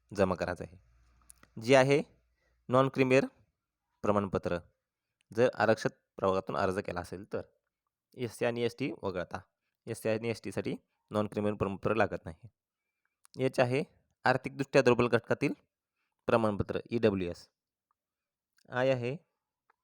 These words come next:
वैद्यकीय दिव्यांग प्रमाणपत्र, जर दिव्यांग कोट्यातून अर्ज केला असेल तर.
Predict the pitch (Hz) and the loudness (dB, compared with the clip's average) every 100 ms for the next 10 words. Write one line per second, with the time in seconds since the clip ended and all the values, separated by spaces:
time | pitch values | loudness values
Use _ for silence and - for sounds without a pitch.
0 | _ _ _ _ _ _ _ _ _ _ | _ _ _ _ _ _ _ _ _ _
1 | _ _ _ _ 120 139 131 139 - 147 | _ _ _ _ 4 6 6 4 6 6
2 | 135 123 123 127 120 117 107 107 107 123 | 8 6 6 -2 -4 -6 -6 -4 0 0
3 | 117 110 107 107 113 113 107 95 98 98 | 0 2 2 0 0 0 0 2 2 2
4 | 101 92 92 95 90 85 | 0 0 0 -4 -6 -10